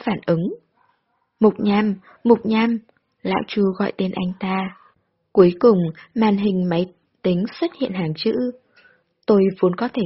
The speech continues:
sống hạnh phúc trên trái đất này." Nước mắt chảy dài xuống gò má lão Chu, nhóm của Ứng Hàn Thời đều trầm mặc, viền mắt Cẩn Chi cay cay. Hạnh phúc thật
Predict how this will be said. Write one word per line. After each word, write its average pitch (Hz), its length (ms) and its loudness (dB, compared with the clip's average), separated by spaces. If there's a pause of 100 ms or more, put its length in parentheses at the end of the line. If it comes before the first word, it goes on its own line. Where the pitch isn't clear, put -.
(140)
sống 165 140 0
hạnh 240 280 -4
phúc 339 240 -2
trên 190 240 -4
trái 170 200 -8
đất 254 240 -6
này." 160 340 -2 (880)
Nước 269 160 2
mắt 285 160 -4 (160)
chảy 190 180 -2 (100)
dài 165 200 0
xuống 165 220 -4
gò 196 180 -2
má 160 180 -6
lão 196 240 -4
Chu, 220 380 -2 (260)
nhóm 214 200 0
của - 140 -2
Ứng 190 160 -4
Hàn 233 220 -6
Thời 170 180 -2
đều 160 220 -2
trầm 175 180 -10 (160)
mặc, 160 140 -6 (440)
viền 208 200 2
mắt 294 120 -2 (160)
Cẩn 196 200 -2
Chi 196 280 -6
cay 196 140 -6 (100)
cay. 202 220 -6 (640)
Hạnh - 260 -6 (120)
phúc 330 180 -2 (280)
thật 226 160 0